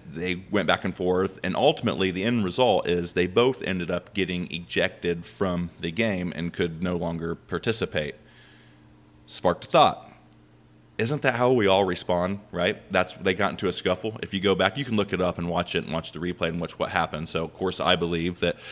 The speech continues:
Duggar started it. I'm sure that a lot of New England Patriot fans believe that, uh, Michael Pittman Junior started it. However, it got me to thinking that they attacked each other because both of them felt attacked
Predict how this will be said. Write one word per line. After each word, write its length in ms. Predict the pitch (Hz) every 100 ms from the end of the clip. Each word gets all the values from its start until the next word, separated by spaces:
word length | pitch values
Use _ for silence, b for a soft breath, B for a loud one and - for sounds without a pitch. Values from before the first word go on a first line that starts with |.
| B 98
Duggar 320 | 90 82 80
started 360 | 87 85 87
it. 80 | 95
I'm 220 | 76 82 85
sure 340 | - 82 87
that 140 | 85
a 60 | 82
lot 340 | 85 82 82 -
of 280 | 82 80 85
New 80 |
England 240 | 85 80 80
Patriot 440 | 110 - 95 90
fans 380 | - 82 92 107 B B B
believe 480 | 90 85 85 85 87
that, 340 | 101 90 -
uh, 140 | 80 82
Michael 240 | 85 90
Pittman 280 | - - 87
Junior 260 | 98 110 87
started 400 | - 80 76 73
it. 160 | - - - -
However, 480 | - 92 123 87 98 B B B -
it 140 | 92
got 240 | 98 82
me 120 | 98 98
to 180 | - 87
thinking 600 | 123 131 117 82 82 82 b b b b b b -
that 600 | 87 90 80 82 - - -
they 360 | 92 90 87 -
attacked 460 | 90 - 110 117
each 180 | 92 -
other 320 | 87 80 87
because 380 | 87 92 - 87
both 340 | - 101 110 110
of 200 | 95 90
them 200 | 85 85
felt 420 | - 90 82 -
attacked 460 | - 98 90 -